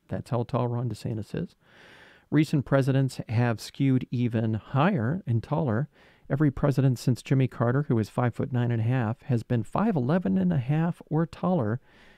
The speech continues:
We haven't elected a president smaller than the average man,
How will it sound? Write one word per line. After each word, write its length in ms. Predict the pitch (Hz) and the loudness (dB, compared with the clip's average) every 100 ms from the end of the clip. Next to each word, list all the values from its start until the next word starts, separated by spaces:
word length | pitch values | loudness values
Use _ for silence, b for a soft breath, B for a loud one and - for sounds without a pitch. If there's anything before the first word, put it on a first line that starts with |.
| b | b
We 120 | 123 | 0
haven't 280 | 120 160 165 | 2 4 2
elected 380 | 135 139 143 131 | 2 0 0 -4
a 40 | |
president 480 | 120 139 131 131 127 | -2 0 2 2 0
smaller 540 | - - 165 208 107 90 _ _ _ _ _ _ - | -4 0 2 2 0 -4 _ _ _ _ _ _ -6
than 100 | 120 | -4
the 140 | 110 | -2
average 380 | 120 143 139 - | -2 0 0 0
man, 400 | 147 127 104 | 0 0 -2